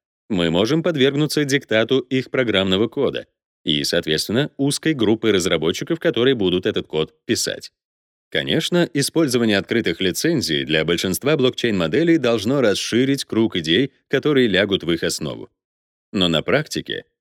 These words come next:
правила кода могут стать довольно-таки жесткими, а возможность изменить их будет только у небольшой группы узких специалистов. Впрочем, здесь нужно сделать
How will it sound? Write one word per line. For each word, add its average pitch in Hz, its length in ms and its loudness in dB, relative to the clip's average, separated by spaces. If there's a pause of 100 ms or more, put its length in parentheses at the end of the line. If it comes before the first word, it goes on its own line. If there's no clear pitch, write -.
(140)
правила 78 440 0
кода 107 340 0
могут 113 300 2
стать 120 220 0
довольно-таки 110 460 0
жесткими, 101 640 -2 (380)
а 95 120 -2
возможность 139 720 0
изменить 110 640 0
их - 240 -10 (100)
будет 170 440 0
только 151 320 2
у 139 80 2
небольшой 113 460 2
группы 117 520 0
узких 107 400 -2
специалистов. 82 760 -4 (800)
Впрочем, 165 540 2
здесь 139 260 2
нужно 151 280 2
сделать 123 420 2